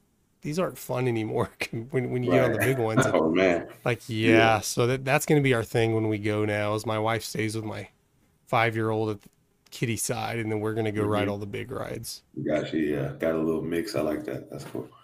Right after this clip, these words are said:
Speaker 1: Yeah. Well, thanks for, uh, tuning in to this episode. If you're watching on YouTube, make sure to subscribe, comment, and hit the notification button so you get alerted every time,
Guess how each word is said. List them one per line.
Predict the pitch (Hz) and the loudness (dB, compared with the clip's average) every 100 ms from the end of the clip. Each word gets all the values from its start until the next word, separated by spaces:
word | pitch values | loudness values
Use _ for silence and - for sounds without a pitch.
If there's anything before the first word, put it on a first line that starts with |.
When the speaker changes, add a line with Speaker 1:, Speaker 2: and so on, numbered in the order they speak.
| - | -14
Speaker 1:
Yeah. | 139 113 104 - | -4 -4 -4 -6
Well, | 170 190 | -4 0
thanks | 233 247 | 4 4
for, | - 190 170 | 6 6 8
uh, | 143 123 120 | 8 6 2
tuning | - 156 135 | 2 4 8
in | 131 127 127 120 - - | 8 8 4 0 -8 -8
to | 139 | -2
this | 123 - - | -2 -2 -4
episode. | 123 123 - 131 120 117 117 | -6 -4 -2 0 2 2 0
If | - | -4
you're | 110 | -4
watching | 120 131 - 120 | 2 2 2 0
on | 120 | 0
YouTube, | 120 - 120 | -2 -2 -2
make | 117 113 | 0 -2
sure | - 120 | -2 -2
to | 110 107 _ _ _ - | -2 -6 _ _ _ -10
subscribe, | - 117 - - 180 151 151 151 143 - - | -6 -4 -4 0 2 4 4 2 2 -2 -14
comment, | - 131 131 131 127 - _ _ _ 139 | -2 2 4 4 2 0 _ _ _ -8
and | 120 | -4
hit | 156 | -2
the | 123 | 0
notification | 120 120 - 127 117 117 | 0 -2 -2 -2 -2 -2
button | 120 127 123 | -2 -2 -4
so | - | -8
you | 113 123 117 - | -8 -8 -12 -6
get | 131 127 - - | -4 -4 -6 -6
alerted | 120 135 127 123 | 0 0 0 -2
every | 180 170 143 | -2 -2 -2
time, | 135 123 120 | 0 0 0